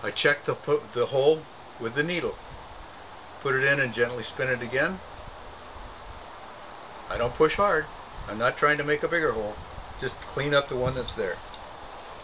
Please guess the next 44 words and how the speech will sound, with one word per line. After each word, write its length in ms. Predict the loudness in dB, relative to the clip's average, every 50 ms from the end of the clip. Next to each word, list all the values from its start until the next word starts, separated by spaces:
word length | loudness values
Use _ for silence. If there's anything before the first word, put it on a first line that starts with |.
| -10 -8
And 100 | -4 0
then 120 | 2 2
I 100 | 2 2
go 120 | 2 2 2
back 300 | 4 4 4 4 2 0
and 80 | 0
I 60 | 0 2
sand 340 | 2 2 2 2 2 2
it 100 | 0 -2
again, 320 | -2 -2 0 0 0 0 0 -4 -8 -10 -12 -12 -10 -4 -4 -4 -4 -4 -8 -10 -10 -10 -10 -10 -10 -10 -10 -12 -12 -12 -14 -14 -14 -14 -14 -14 -14 -14 -14 -14 -14 -14 -14 -14 -14 -14 -12 -12 -12 -10 -2
just 200 | 0 0 0 0
to 100 | -2 -2
be 100 | -2 0
sure 300 | 0 2 4 4 4 6
that 100 | 6 4
I've 140 | 4 4 2
got 160 | 2 0 2
all 180 | 2 2 2 2
the 140 | 2 2 2
rough 240 | 4 4 4 2
edges 360 | 0 -2 -2 -2 -4 -4 -4 -4
off. 340 | -4 -4 -6 -8 -10 -12 -12 -12 -14 -14 -14 -14 -14 -14 -14 -14 -14 -14 -12 -12 -12 -12 -12 -12 -12 -12 -12 -12 -12 -12 -12 -12 -12 -12 -12 -12 -12 -14 -14 -14 -12 -12 -8 -2
You 80 | 2
want 160 | 4 4 4 4
to 60 | 4
use 240 | 4 4 4 4 2
thin 500 | 0 2 4 6 6 8 6 4 0 -6 -8 -10 -12 -12 -12 -10 -6
tin. 280 | -2 0 0 0 0 -4 -6 -8 -10 -12 -14 -14 -14 -14 -14 -14 -14 -12 -12 -12 -12 -12 -12 -12 -12 -12 -6 -6
You 100 | -4 -2
can 140 | -2 2 4
use 160 | 4 4 4
a 40 | 2
pie 260 | 2 4 6 6 6
pan 260 | 6 4 2 4 2
if 120 | 0 0 -2
you 60 | -2
want, 300 | 0 0 0 0 0 -4
but 100 | -2 2
that's 220 | 2 4 4 2
a 60 | 2
little 200 | 4 4 4 4
thicker 320 | 2 0 0 0 2 2 2
than 240 | 2 2 0 0 -2
this, 300 | -4 -4 -2 -4 -4